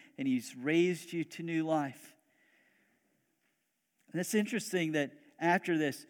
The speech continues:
I wish we had time to kind of work through all of the implications of this, uh, the resurrection, because Paul kind of then takes it out. He's been talking about the bodily resurrection, um,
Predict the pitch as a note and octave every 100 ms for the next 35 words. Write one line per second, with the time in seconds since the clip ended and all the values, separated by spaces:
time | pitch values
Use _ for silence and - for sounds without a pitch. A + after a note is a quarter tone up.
0 | _ - F#3 G3 F#3+ F3 - C#3+ E3 E3+
1 | C#3 - E3 C#3 - - - C#3 D#3+ D#3
2 | - - D#3 D3+ D3 C3 - - - D#3+
3 | E3+ F3 C#3 C3 C#3 C#3 C#3 C3+ - D#3+
4 | F3+ F3 C#3+ C#3+ B2 C#3 C3+ C3+ - -
5 | _ - C#3+ D3 D3 E3+ E3 D#3 D#3 D#3+
6 | - D3+ C#3 E3 C3+ - D#3+ D#3+ - -
7 | - F3 E3+ C3 - - D#3 D#3 E3+ F3+
8 | F3 - F3 F3 F3 D3 - - B2 -
9 | F3 F3+ F#3+ F3 E3+ D#3 D#3+ E3 E3+ E3+
10 | E3+ D#3+ E3+ D#3+ E3 E3+ B2+ - F3 D#3
11 | D3 - - - D3 C#3